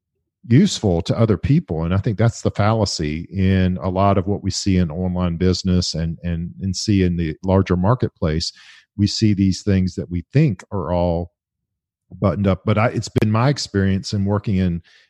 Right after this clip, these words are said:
many multi-million dollar organizations as a leader and as a follower that the,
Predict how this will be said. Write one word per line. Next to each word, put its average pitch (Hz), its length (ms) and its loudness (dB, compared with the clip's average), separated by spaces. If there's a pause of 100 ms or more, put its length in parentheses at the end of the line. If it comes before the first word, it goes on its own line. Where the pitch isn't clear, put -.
(140)
many 107 500 4
multi-million 104 800 2
dollar 95 300 2
organizations 98 1120 0
as 92 180 0
a 90 60 -4
leader 98 500 2
and 85 300 -2
as 87 280 -2
a 85 160 -4
follower 90 720 2 (580)
that 92 300 2 (460)
the, 98 280 -4